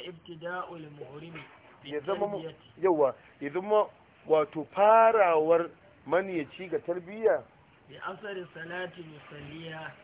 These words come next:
Speaker 2: Ya zama a ƙarshen wata sallah ce da yi. An fi son haka.
Speaker 1: Mm, fa kana Malikun.
Speaker 2: To, kaga dama akwai raka'atai tawaf, a raka-, a raka'atai tawaf, ihram.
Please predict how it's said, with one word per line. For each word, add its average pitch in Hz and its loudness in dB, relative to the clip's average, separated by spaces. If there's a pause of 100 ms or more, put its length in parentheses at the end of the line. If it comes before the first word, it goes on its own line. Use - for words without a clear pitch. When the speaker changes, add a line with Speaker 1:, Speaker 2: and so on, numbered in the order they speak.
Speaker 2:
Ya 143 -8
zama 180 2
a 180 0
ƙarshen 160 -8
wata 165 -6
sallah 180 -2
ce 156 -10
da 131 -14
yi. 110 -14 (1000)
An 147 -6
fi 165 -6
son 175 -4
haka. 127 -10 (100)
Speaker 1:
Mm, 131 -20
fa 143 -16
kana 180 -6
Malikun. 180 -6 (240)
Speaker 2:
To, 143 -6
kaga 202 0
dama 196 4 (260)
akwai 196 -2 (300)
raka'atai 151 -4
tawaf, 139 0 (240)
a - -4
raka-, 147 -2 (240)
a 151 -6
raka'atai 151 -4
tawaf, 151 4
ihram. 143 0